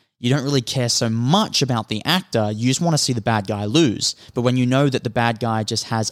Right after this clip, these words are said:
other versions of himself that can also travel through multiverse universes, well, what's even the point? Like, where are the stakes in here? And that really took out the whole emotional impact behind the film, was that you knew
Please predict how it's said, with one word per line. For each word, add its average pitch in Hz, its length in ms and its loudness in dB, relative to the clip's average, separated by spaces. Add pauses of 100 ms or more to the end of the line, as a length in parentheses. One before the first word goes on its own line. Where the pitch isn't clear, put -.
other 110 280 0
versions 113 500 0
of 104 100 -4
himself 113 640 2 (280)
that 117 120 -6
can 123 120 -2
also 120 380 0
travel 113 500 2
through 113 300 -2
multiverse 107 800 0 (520)
universes, 120 720 0
well, 120 480 2 (480)
what's - 300 -2
even 165 280 2
the 156 80 2
point? 160 380 0
Like, 113 160 -4
where 135 360 4
are 151 60 4
the 139 120 0
stakes 123 400 0
in 104 80 -4
here? 107 200 -6
And 113 120 0
that 131 180 2
really 135 400 2
took 123 300 -2
out 113 220 0
the 110 80 2
whole 113 300 2
emotional 113 920 0 (640)
impact 131 520 0
behind 107 280 -2
the 104 60 -4
film, - 400 -4
was 107 140 -2
that 117 200 0
you 127 80 2
knew 135 480 4